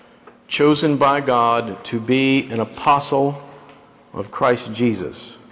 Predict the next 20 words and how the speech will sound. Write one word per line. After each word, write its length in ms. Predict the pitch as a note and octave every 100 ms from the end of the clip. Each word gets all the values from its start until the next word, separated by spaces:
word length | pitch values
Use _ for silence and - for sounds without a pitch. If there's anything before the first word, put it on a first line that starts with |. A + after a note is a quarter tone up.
| - _ _ - - - - _ _ _ -
It 140 | F#2+
is 220 | G#2+ G#2+
written 340 | A#2 B2+ C#3+ C#3
to 120 | A#2
God's 600 | G#2+ A2 A#2+ B2 B2 A#2+ - - -
holy 640 | - - D3+ D#3 D#3 D#3
people 680 | D#3 - C#3+ B2+ - F#2+ - - - - - - - _ _ -
in 140 | A2+
Ephesus. 720 | A#2 A#2 F#2+ - D2 - - - -
And 300 | - G#2 G#2+
as 340 | - G#2 G#2 G#2
we 120 | G#2+
said 280 | - A2+ G#2+
before, 360 | A2 A2+ A2
that 120 | G2+
Ephesus 420 | G#2 G#2 G2+ - G#2
should 220 | - F#2+
be 140 | G#2
Asia 400 | E2 G#2+ A2 G#2
Minor. 400 | G2 F#2 F#2 F2+